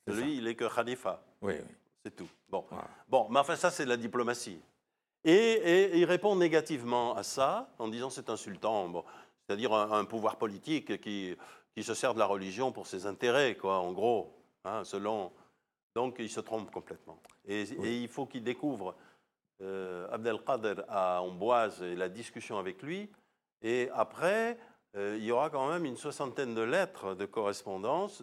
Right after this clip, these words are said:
Speaker 2: de, de lettres de l'émir à, euh, qui sont à la Bibliothèque nationale d'Alger.
Speaker 1: Oui.
Speaker 2: Et il y a à peu près une soixantaine de lettres, euh, que je n'ai pas dépouillées, euh,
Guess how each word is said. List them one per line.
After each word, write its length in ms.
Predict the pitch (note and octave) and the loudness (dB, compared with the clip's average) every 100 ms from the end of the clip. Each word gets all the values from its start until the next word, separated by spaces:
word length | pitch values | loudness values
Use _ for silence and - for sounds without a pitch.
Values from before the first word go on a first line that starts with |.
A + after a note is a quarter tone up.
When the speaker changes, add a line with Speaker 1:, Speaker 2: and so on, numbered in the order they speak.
| G#2 | -6
Speaker 2:
de, 300 | G2+ G2+ G2+ | -4 -4 -4
de 120 | G2+ | -2
lettres 220 | A#2+ D#3 | 0 0
de 80 | B2 | 0
l'émir 500 | A2 G#2+ C3 G3 D3 | 0 -2 0 -2 0
à, 520 | A2 G2 F#2+ F#2 F2 - - _ _ _ _ | 0 2 2 0 -4 -10 -20 _ _ _ _
euh, 240 | F#2 F#2 F2+ | -10 -8 -8
qui 120 | - G2 | -10 -6
sont 180 | C#3+ | -2
à 40 | A#2+ | 0
la 120 | G#2+ | -2
Bibliothèque 560 | F#2+ F#2+ F#2+ A2+ C#3 A2 | -4 -6 -6 -4 -6 -6
nationale 460 | G2+ - G2+ C3+ | -8 -8 -8 -6
d'Alger. 400 | C#3 D3 G2 G2 - _ _ _ _ _ _ - | -6 -8 -10 -14 -16 _ _ _ _ _ _ -8
Speaker 1:
Oui. 80 | E2+ F#2 | -8 -8
Speaker 2:
Et 40 | |
il 60 | F#2+ | -2
y 80 | |
a 40 | G2 | -2
à 20 | |
peu 120 | G#2 | -2
près 120 | F2+ | -4
une 80 | A#2+ | -6
soixantaine 460 | A#2+ A2 A2 A2+ G#2+ | -6 -8 -8 -6 -4
de 80 | G2 | -2
lettres, 400 | G#2 C3 - F#2+ | -2 -4 -8 -10
euh, 140 | F#2 - - _ _ _ - | -10 -14 -20 _ _ _ -10
que 80 | G#2 | -8
je 100 | F#2 | -6
n'ai 100 | G2 | -4
pas 140 | A2 | -4
dépouillées, 640 | F#2+ F#2+ G2 G2 B2 C#3+ C#3 | -6 -8 -10 -8 -6 -4 -6
euh, 760 | F#2 F2+ F2 E2+ E2+ E2 D#2+ | -6 -6 -6 -6 -8 -10 -12